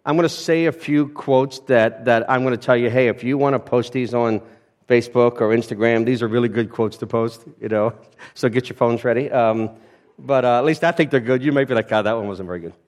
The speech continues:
Um, and feel free to say, "Hey, could you say that again? 'Cause I'm posting it." Sometimes Tim, I mean, a lot of times Tim says great things, and I start to post it, and I'm like, "Oh, shoot, I can't remember all that he said."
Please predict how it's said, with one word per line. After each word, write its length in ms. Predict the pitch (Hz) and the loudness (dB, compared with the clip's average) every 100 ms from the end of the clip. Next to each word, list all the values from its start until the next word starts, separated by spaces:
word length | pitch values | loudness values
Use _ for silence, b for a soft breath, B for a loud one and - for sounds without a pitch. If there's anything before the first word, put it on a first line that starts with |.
| - | -2
Um, 360 | 127 113 104 104 - _ _ _ _ | 0 2 -2 -8 -16 _ _ _ _
and 160 | 185 - | -2 2
feel 160 | 254 | 0
free 160 | - 220 | 2 -2
to 80 | 175 | 0
say, 180 | 196 160 | 0 0
"Hey, 140 | 170 | 0
could 180 | - 143 | -2 -8
you 60 | |
say 160 | 190 226 | -2 0
that 100 | 202 | 0
again? 300 | 160 165 165 | 2 0 0
'Cause 160 | 160 135 | 0 -2
I'm 140 | 127 | 0
posting 340 | 135 135 - | 0 -2 -2
it." 120 | 110 - B B | -4 -6 B B
Sometimes 480 | 220 247 233 220 - | -4 0 2 0 0
Tim, 380 | - 214 202 - | 0 2 2 2
I 60 | |
mean, 160 | 156 151 - | 0 0 -2
a 80 | |
lot 160 | 151 170 | 2 2
of 80 | 135 | 0
times 240 | 135 110 | 0 0
Tim 180 | - 127 | 0 0
says 200 | 135 110 | 0 0
great 220 | 135 123 | 0 2
things, 340 | 143 143 147 - b b b | 2 0 -2 -12 b b b
and 140 | 160 160 | 0 0
I 60 | |
start 300 | 151 170 190 | 0 0 2
to 60 | 170 | 0
post 360 | - 180 185 | 0 0 0
it, 40 | 220 | -2
and 80 | 175 | 0
I'm 60 | |
like, 140 | 143 - | 0 0
"Oh, 360 | 139 131 123 117 | 2 2 2 -2
shoot, 280 | - 131 - 104 | -4 -4 -4 -10
I 60 | |
can't 180 | - - | -6 -4
remember 220 | 123 110 | -2 -2
all 120 | 104 | -4
that 80 | 98 | -4
he 80 | 92 | -8
said." 300 | - 101 | -6 -4